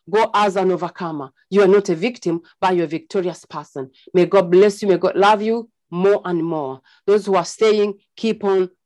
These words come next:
stay with me. I wanna bring this word in another, in the other version. David is opening his heart to say to us, uh, in a new, in a, in a New Living Translation says,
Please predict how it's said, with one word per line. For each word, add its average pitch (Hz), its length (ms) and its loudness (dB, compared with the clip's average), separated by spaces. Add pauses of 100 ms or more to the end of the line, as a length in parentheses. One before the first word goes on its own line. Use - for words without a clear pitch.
(140)
stay - 280 -2
with 180 220 0
me. 180 240 0 (200)
I 180 40 0
wanna 226 180 0
bring 240 240 0
this 226 220 -4
word 180 200 -2 (160)
in 196 180 2
another, 202 500 -2
in 202 120 0
the 190 160 2
other 190 240 -2
version. 160 500 -4 (840)
David 349 340 2
is 233 160 0
opening 277 420 0
his 208 160 2
heart 196 280 -2
to - 160 -8
say 202 220 -2
to 175 180 -4
us, 135 340 -8 (440)
uh, 165 240 -4
in 196 180 2
a 196 60 4
new, 226 520 2
in 180 260 0
a, 170 80 0
in 165 240 -2
a 151 260 -6 (380)
New 233 260 0
Living 247 460 -2
Translation 185 760 -2
says, 139 360 -6